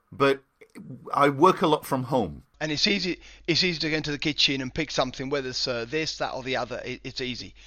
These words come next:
Speaker 2: Um, the, i-, again, that is part of habits. That is where the really habits come in. So, uh, when you feel, but here's a, here's a hack for you. Often, that boredom and pickiness, can you believe, is dehydration.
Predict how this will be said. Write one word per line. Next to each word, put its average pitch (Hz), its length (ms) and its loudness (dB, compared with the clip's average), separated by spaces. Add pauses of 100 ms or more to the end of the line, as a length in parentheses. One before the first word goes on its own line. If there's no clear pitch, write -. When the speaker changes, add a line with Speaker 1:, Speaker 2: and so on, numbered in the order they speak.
(240)
Speaker 2:
Um, 131 200 -4 (200)
the, 139 240 -2
i-, 147 160 -4
again, 151 340 -2
that 190 200 2
is 170 100 -2
part 147 240 -4
of 131 60 -4
habits. 113 460 -6
That 151 180 -2
is 127 100 -6
where 131 200 -2
the 120 120 -8
really 127 280 -6
habits 123 300 -8
come 120 200 -8
in. 113 160 -8
So, 117 400 -2 (360)
uh, 131 80 0
when 160 320 4
you 156 100 -2
feel, 139 260 0
but - 240 0 (420)
here's 233 260 2
a, 196 60 2
here's 190 220 4
a 185 60 2
hack 170 220 -2
for 113 220 -6
you. 107 160 -8 (640)
Often, 151 560 4 (300)
that 156 340 0
boredom 170 420 2
and 143 200 -6
pickiness, 123 640 -6 (420)
can 180 180 2
you 208 120 -2
believe, 190 440 0
is 123 120 -8
dehydration. 151 800 -2